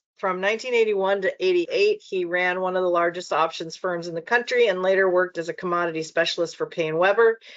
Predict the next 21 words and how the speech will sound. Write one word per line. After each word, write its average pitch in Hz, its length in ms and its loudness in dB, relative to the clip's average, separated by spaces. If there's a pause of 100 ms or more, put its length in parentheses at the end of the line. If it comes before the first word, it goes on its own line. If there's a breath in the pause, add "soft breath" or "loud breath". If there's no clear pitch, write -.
(240 loud breath)
And 196 100 2
in 196 160 4
ninety-one, 202 560 2
he 226 140 4
formed 202 340 2
the 165 60 -4
Hallett 190 400 2
Group, 214 340 4
managing 170 640 -4
large 175 560 0
trading 170 460 -2
accounts 170 520 -4
for 165 240 -2
invi-, 170 540 -4 (180)
individual 190 720 4
investors 147 720 0
as 175 320 2
a 180 60 -6
commodity 165 640 -2
trading 160 500 0
advisor. 185 600 0